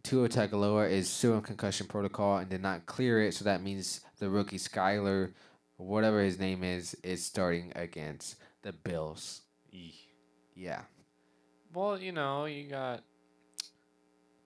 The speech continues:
Speaker 1: So you got
Speaker 2: Tyreek
Speaker 1: two
Speaker 2: and
Speaker 1: rookies.
Speaker 2: Jalen.
Speaker 1: You know,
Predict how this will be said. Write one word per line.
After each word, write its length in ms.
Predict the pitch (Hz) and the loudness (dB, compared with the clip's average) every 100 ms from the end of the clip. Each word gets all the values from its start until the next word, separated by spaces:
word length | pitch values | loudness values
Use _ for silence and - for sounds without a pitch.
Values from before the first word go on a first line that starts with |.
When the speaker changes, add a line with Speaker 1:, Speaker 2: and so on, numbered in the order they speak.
| _ _ | _ _
Speaker 1:
So 100 | - | -6
you 60 | 120 | 0
got 160 | 120 90 | 0 0
Speaker 2:
Tyreek 120 | 107 | 0
Speaker 1:
two 220 | 131 127 113 | 2 2 2
Speaker 2:
and 200 | 107 120 | 2 4
Speaker 1:
rookies. 460 | 123 113 95 90 | 4 2 -4 -2
Speaker 2:
Jalen. 180 | 92 117 - _ _ _ _ _ _ _ _ _ _ - | -4 -6 -12 _ _ _ _ _ _ _ _ _ _ -14
Speaker 1:
You 140 | 101 | -8
know, 300 | 82 69 78 | -6 -4 -8